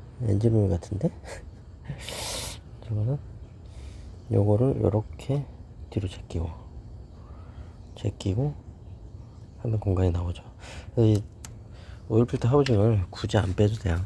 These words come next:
아, 그런데 한 손으로 해볼까?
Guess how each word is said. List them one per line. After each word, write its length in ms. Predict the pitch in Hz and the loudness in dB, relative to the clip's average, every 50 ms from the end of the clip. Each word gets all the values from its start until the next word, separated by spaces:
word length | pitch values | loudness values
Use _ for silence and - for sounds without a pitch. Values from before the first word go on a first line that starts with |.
| - - - - - - - - - - - - - - - - - - - - - - - - | -4 -10 -16 -18 -18 -16 -16 -16 -14 -14 -16 -16 -16 -16 -16 -16 -16 -16 -16 -16 -16 -16 -6 -2
아, 80 | 110 98 | 0 2
그런데 500 | 98 95 95 95 95 95 92 92 90 92 | 4 4 4 6 6 4 4 4 4 6
한 160 | 95 117 120 | 6 6 4
손으로 880 | 117 120 117 110 107 104 101 98 98 95 95 92 92 90 90 90 92 90 - - - - - - - - - - - - - - - - - - - - - - - - - - - - - - - - - - - - - - - - - - - - - - - | 4 4 4 4 4 4 4 2 2 2 2 2 2 0 0 0 -2 -2 -4 -8 -14 -18 -18 -18 -16 -16 -16 -16 -16 -16 -16 -16 -16 -16 -16 -16 -16 -16 -16 -16 -16 -14 -14 -14 -14 -14 -14 -14 -16 -16 -14 -14 -14 -14 -12 -12 -12 -12 -10 -10 -12 -12 -10 -6 -4
해볼까? 500 | 131 123 135 - - - 107 107 127 | -2 -2 -2 -4 -2 0 0 2 2